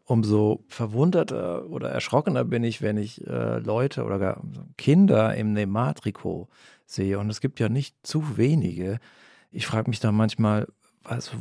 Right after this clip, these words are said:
warum ist das so? Vielleicht stelle ich mich jetzt naiver, als ich bin, aber dennoch, womit identifiziert si-, man sich da? Oder was hat man da irgendwie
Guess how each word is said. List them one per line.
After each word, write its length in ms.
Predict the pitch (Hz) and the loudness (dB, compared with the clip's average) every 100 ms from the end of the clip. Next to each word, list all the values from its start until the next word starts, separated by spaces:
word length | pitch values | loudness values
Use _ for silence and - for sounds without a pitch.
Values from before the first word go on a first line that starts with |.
| 120 | -4
warum 540 | 113 135 139 139 139 | -2 -2 0 2 2
ist 240 | 151 - - | 0 -4 -4
das 180 | - - | -6 -4
so? 440 | 90 82 104 170 _ _ | -4 -4 -2 -2 _ _
Vielleicht 280 | - 98 - | -10 -8 -2
stelle 140 | 101 | 0
ich 60 | 101 | 0
mich 100 | 92 | -2
jetzt 140 | 90 | -2
naiver, 380 | 98 95 123 113 | 0 0 2 2
als 180 | 104 - | 0 -4
ich 140 | - | -2
bin, 320 | 120 160 196 | 4 6 6
aber 400 | - 104 101 101 | 4 -2 0 0
dennoch, 580 | 98 113 151 131 131 - _ - - _ _ | 0 0 2 4 2 0 _ -20 -20 _ _
womit 460 | 120 127 143 135 - | -4 2 4 2 0
identifiziert 800 | - 120 123 117 - - 196 226 | -2 0 0 -4 -8 -2 0 0
si-, 220 | - - - | -2 -6 -2
man 260 | 175 110 | 2 4
sich 180 | 98 92 | 4 0
da? 200 | - 98 | 0 2
Oder 100 | 98 | 2
was 180 | 110 - | 0 -2
hat 140 | - | -2
man 160 | 113 113 | 0 2
da 180 | 113 113 | 4 4
irgendwie 480 | 113 107 107 107 | 0 0 0 0